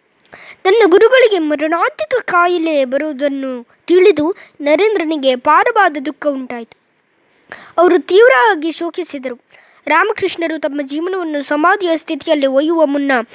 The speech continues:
ನರೇಂದ್ರನಿಗೆ ತಾವು ಗಳಿಸಿಕೊಂಡ ಸಕಲ ವಿದ್ಯೆಗಳನ್ನು ಧಾರೆ ಎರೆದರು.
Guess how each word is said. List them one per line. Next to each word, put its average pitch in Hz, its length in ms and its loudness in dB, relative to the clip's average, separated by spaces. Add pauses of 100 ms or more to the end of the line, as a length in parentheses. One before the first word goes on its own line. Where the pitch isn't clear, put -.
(220)
ನರೇಂದ್ರನಿಗೆ 320 640 0
ತಾವು 294 280 0
ಗಳಿಸಿಕೊಂಡ 285 540 -4
ಸಕಲ 320 340 -4
ವಿದ್ಯೆಗಳನ್ನು 294 600 -2
ಧಾರೆ 277 300 0
ಎರೆದರು. 254 400 -2